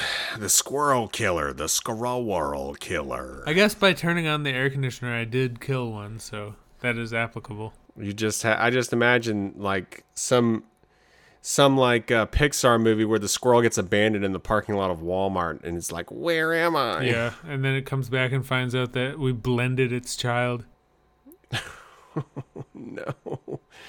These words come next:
Speaker 1: And then it seeks revenge, and it, uh, it finds a, a, a goo in the sewer,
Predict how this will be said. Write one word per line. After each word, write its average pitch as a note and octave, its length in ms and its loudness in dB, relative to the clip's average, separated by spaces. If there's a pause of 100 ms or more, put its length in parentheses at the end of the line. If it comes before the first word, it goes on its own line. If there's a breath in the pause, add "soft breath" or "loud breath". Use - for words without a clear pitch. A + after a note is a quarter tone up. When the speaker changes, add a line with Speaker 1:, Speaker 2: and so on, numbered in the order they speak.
(880 loud breath)
Speaker 1:
And A#2 140 2
then C#3 240 8
it B2 120 0
seeks - 440 -2
revenge, A2 640 2
and F2+ 120 -2
it, F2+ 240 -8
uh, F#2+ 160 -2
it E2+ 120 -10
finds A2 460 0
a, F2+ 320 0
a, E2+ 260 -8
a G2 100 -6
goo F#2 640 2
in E2+ 80 -4
the E2+ 80 -6
sewer, D#2+ 680 -4